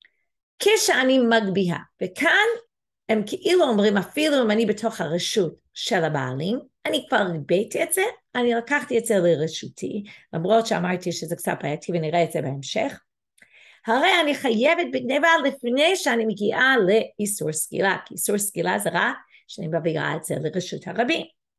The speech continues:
עכשיו, היה מגרר ויוצא, מגרר ויוצא, אבל אם אני מגרר את זה על הרצפה, הרי לא הגביתי בכלל, פטור, שהרי איסור שבת הוא גניבה, ואם כאחד,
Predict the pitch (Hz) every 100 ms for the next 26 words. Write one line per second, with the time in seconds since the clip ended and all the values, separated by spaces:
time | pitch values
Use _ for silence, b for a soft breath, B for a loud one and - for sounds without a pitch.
0 | _ _ _ _ _ _ _ _ _ _
1 | _ - 233 311 277 - _ B B B
2 | B B 175 208 269 370 220 202 277 269
3 | 190 175 185 320 262 202 170 254 262 170
4 | 165 202 302 214 - - 330 277 226 202
5 | 165 147 196 214 175 - - - - 208
6 | 180 135 147 - - - 139 143 214 -
7 | _ b b b b - 170 240 269 226
8 | - 190 214 247 185 180 185 175 175 139
9 | - - - 147 285 _ - 269 359 330
10 | 359 - b b - 233 240 277 233 262
11 | 262 - 277 311 339 330 226 277 320 302
12 | - 220 233 240 240 247